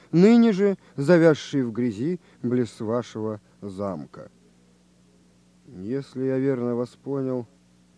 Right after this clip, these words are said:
вы странствующий комедиант и сейчас сбились с пути? Трудно яснее истолковать смысл моих слов, вы попали в самую точку», ответил актёр.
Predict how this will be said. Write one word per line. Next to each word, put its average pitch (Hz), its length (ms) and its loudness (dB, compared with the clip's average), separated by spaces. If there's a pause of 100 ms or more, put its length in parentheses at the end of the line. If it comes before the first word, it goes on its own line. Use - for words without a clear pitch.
(120)
вы 120 140 -6
странствующий 143 840 -8
комедиант 123 640 -4
и 123 100 -8
сейчас 127 400 -8
сбились 123 440 -6
с - 80 -20
пути? 165 460 -8 (800)
Трудно 214 420 2
яснее 180 720 0
истолковать 135 580 -2
смысл 127 400 -4
моих 110 240 -4
слов, 165 480 -6 (220)
вы 143 160 0
попали 196 380 0
в 135 80 -10
самую 135 580 -2 (320)
точку», 95 560 -10 (160)
ответил 110 520 -4
актёр. 98 460 -6